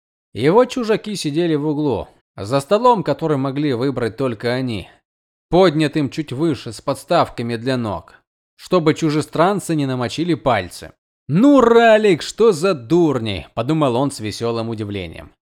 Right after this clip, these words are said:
«Прячутся от солнца под крышей, носят рубашки, остерегаются его тепла и приливов не чуют. Неудивительно, что в голове у них такая путаница». Ишик опустил вёдра, кивнул Маиб. Она поглядела на него.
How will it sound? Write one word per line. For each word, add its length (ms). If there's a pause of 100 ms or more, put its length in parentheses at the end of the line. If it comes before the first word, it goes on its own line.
(160)
«Прячутся 640
от 140
солнца 480
под 180
крышей, 720
носят 400
рубашки, 720
остерегаются 760
его 220
тепла 560
и 100
приливов 680
не 140
чуют. 480 (240)
Неудивительно, 920
что 180
в 60
голове 380
у 80
них 180
такая 360
путаница». 720 (480)
Ишик 380
опустил 500
вёдра, 720
кивнул 320
Маиб. 420 (360)
Она 240
поглядела 580
на 120
него. 400